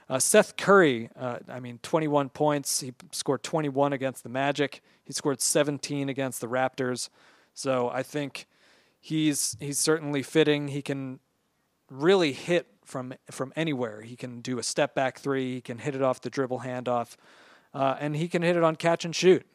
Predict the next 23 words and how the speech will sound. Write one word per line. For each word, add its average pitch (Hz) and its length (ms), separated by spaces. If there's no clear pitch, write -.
Like, 127 200
it 127 80
just - 180
seems 135 300
like 139 160
he's 135 160
able 131 240
to 123 80
do 131 240
it 120 100
at, 120 220
at 123 160
all 123 280
ends. 127 320
And 117 80
he 120 60
came 143 240
into 131 200
the 123 100
game 131 200
shooting 127 360
fifty-one 135 640
percent 127 440